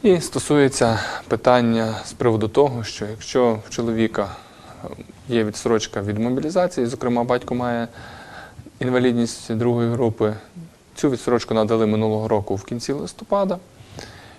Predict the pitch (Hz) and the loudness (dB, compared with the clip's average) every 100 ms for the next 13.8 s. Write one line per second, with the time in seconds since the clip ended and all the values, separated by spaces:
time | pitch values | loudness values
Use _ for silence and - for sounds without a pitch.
0 | - - 180 143 131 127 123 120 - 120 | -10 -2 2 2 2 2 2 0 -2 0
1 | 151 170 156 - - - 120 120 110 107 | 0 0 -4 -10 -14 -6 -2 0 2 2
2 | 113 107 98 101 - - - 123 117 120 | 2 0 0 -4 -14 -20 2 4 4 2
3 | - - - 107 - _ 185 135 110 117 | 0 -6 -8 -8 -14 _ -10 -4 -2 -2
4 | - 185 185 185 165 151 - - _ 120 | 0 4 4 2 -8 -10 -14 -20 _ -4
5 | 117 113 104 101 104 131 127 117 110 107 | -2 -2 -2 -2 0 0 0 -2 -4 -6
6 | - 107 113 110 117 110 101 98 107 101 | -8 -4 -2 0 0 0 -2 -2 -2 -2
7 | 98 - - - - - 202 190 165 - | -6 -12 -4 -4 -2 -4 -2 -2 -4 -14
8 | - - - - 107 110 - - - - | -20 -12 -8 -4 -4 -4 -6 -6 -8 -12
9 | - - - - - - - - - - | -20 -20 -20 -20 -20 -20 -18 -18 -18 -18
10 | - - - - - 160 113 92 - - | -18 -20 -20 -20 0 2 4 2 2 -6
11 | - - - - - - 117 - 185 170 | -14 -18 -20 -20 -18 -4 -4 4 4 6
12 | 135 131 127 117 113 117 113 - 120 110 | 4 4 2 4 4 4 0 0 2 2
13 | 110 110 - - 202 - - | 2 0 -2 2 2 0 -6